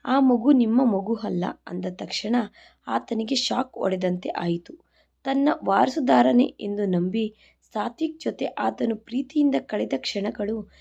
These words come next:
ನೆನಪು ಮಾಡಿಕೊಂಡು ಕಣ್ಣೀರು ಇಟ್ಟುಕೊಂಡನು ಆತ. ಸುಮಾ ಆತನ ಕಣ್ಣೀರು ಒರೆಸುತ್ತಾ, "ಈಗ ಅಳಬೇಕಾಗಿರುವುದು ನೀವಲ್ಲ ರೀ, ನಿಮ್ಮನ್ನು ಮೋಸ ಮಾಡಿದ ವಸಂತ, ಆಕೆಯ ನಿಜವಾದ ಗಂಡ ಆ ಶಿರೀಶ್.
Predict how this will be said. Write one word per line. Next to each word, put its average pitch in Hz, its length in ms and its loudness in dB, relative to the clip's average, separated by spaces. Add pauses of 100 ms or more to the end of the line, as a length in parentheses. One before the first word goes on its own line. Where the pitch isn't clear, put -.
(200)
ನೆನಪು 254 320 0
ಮಾಡಿಕೊಂಡು 214 800 0 (300)
ಕಣ್ಣೀರು 277 540 4
ಇಟ್ಟುಕೊಂಡನು 190 720 -6
ಆತ. 180 320 -12 (580)
ಸುಮಾ 302 500 0
ಆತನ 240 340 -2 (120)
ಕಣ್ಣೀರು 247 480 4
ಒರೆಸುತ್ತಾ, 202 680 -4 (320)
"ಈಗ 247 280 -2 (140)
ಅಳಬೇಕಾಗಿರುವುದು 233 920 0
ನೀವಲ್ಲ 226 480 2 (100)
ರೀ, 190 260 -6 (340)
ನಿಮ್ಮನ್ನು 285 440 6
ಮೋಸ 247 380 4
ಮಾಡಿದ 214 460 4
ವಸಂತ, 220 540 -4 (500)
ಆಕೆಯ 262 420 0
ನಿಜವಾದ 254 580 4
ಗಂಡ 196 360 -2 (360)
ಆ 196 120 -10
ಶಿರೀಶ್. 185 580 -8